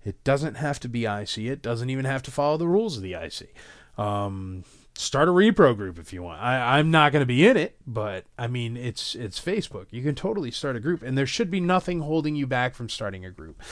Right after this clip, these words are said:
because I, uh, I think it's wonderful. That's what grows the hobby, when more people do this. So, uh, next up, Robert Wilson. Oh, Robert Wilson, that's another one. You're in trouble. No, I'm just kidding.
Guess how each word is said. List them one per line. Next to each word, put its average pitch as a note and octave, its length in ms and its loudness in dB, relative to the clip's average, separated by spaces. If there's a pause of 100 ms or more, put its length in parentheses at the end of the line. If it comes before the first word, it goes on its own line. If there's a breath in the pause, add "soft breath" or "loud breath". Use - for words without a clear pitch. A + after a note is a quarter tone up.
(240 loud breath)
because A2 560 -2
I, A2+ 360 -2
uh, G#2 360 -2 (720 soft breath)
I A2+ 80 -2
think G#2+ 180 0
it's G#2 100 -6
wonderful. B2 320 -6
That's F#2+ 220 -6
what A2 100 -4
grows G#2 220 -4
the G#2 100 -4
hobby, B2+ 400 -4
when F#2 140 -10
more G#2 240 -4
people A2+ 240 -8
do B2 180 -6
this. - 280 -14 (840 loud breath)
So, C3+ 540 4
uh, B2+ 240 0
next F3 320 0
up, - 220 2 (100)
Robert C3 280 0
Wilson. D#3 460 2
Oh, F#3 200 4
Robert D3 320 2
Wilson, C#3 320 -2
that's A2+ 180 -6
another A2+ 220 -4
one. F#2+ 200 -10 (240 loud breath)
You're A2 140 -8
in G2+ 80 -6
trouble. F#2+ 380 -12 (100)
No, G2+ 80 -10
I'm E2+ 140 -12
just - 180 -18
kidding. F#2 200 -16